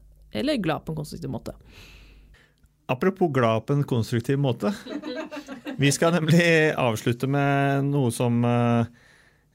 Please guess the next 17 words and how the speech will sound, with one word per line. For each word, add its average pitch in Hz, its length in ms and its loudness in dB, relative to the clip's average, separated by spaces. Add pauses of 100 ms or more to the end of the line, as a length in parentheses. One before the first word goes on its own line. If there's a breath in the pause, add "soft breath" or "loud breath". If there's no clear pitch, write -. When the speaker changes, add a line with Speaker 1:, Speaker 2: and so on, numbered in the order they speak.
Speaker 2:
eh, 113 260 0
vi 123 300 0 (100)
vil 120 80 0
kalle 117 240 2
en 113 80 -2
fast - 400 -6
spalte, 131 460 -2 (500 loud breath)
som 135 240 -2
heter 120 580 2
Ukens 120 540 -2
anbefaling. 120 600 -2 (920 soft breath)
Og 131 140 -2
da 170 320 2
er 147 60 2
det 147 80 0
sånn 135 180 0
at, 143 320 2